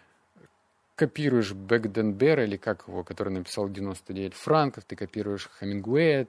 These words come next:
ты копируешь Чарльза Буковского. Да ну что, блин, ну, естественно,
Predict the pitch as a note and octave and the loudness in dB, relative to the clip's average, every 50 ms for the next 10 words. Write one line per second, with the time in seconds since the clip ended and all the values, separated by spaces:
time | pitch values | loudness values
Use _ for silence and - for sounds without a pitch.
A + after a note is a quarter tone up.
0 | _ _ - G#2+ G2 - - A2 F#2+ - A#2 A2 G#2+ G2+ G2+ F#2 - - - _ | _ _ -8 -8 -8 -6 -4 -6 -4 -2 -2 0 0 0 -2 -4 -8 -12 -16 _
1 | _ _ _ - - G2+ F#2+ F#2 F#2 F#2 G2 F#2+ F#2+ G2 F#2+ - - D#3+ D#3 C#3 | _ _ _ -6 -2 0 0 0 -2 -4 -8 -10 -10 -10 -6 -2 2 2 2 2
2 | - - - - A#2+ A2+ A2 G#2 - - - - - - _ _ _ _ _ - | 0 -4 -2 2 4 4 4 4 2 -4 -20 -20 -20 -20 _ _ _ _ _ -8
3 | A#2 B2 D#3+ E3+ D#3 - - - - G#2 F#2+ F2 F2+ F#2+ F#2 F2+ F2 - - - | -4 -2 -2 -2 -2 -6 -8 -6 -4 -2 -2 -2 -2 -4 -4 -6 -6 -6 -4 -2
4 | C#3+ D3+ C#3+ C#3 - - - - - _ - A#2+ A#2+ - - - D3+ D#3+ D#3+ - | 0 0 0 -2 -4 -12 -20 -20 -20 _ -10 -8 -8 -4 0 2 4 4 2 2
5 | - - A#2 G#2 G2 F#2+ - | -2 -2 -2 0 2 0 0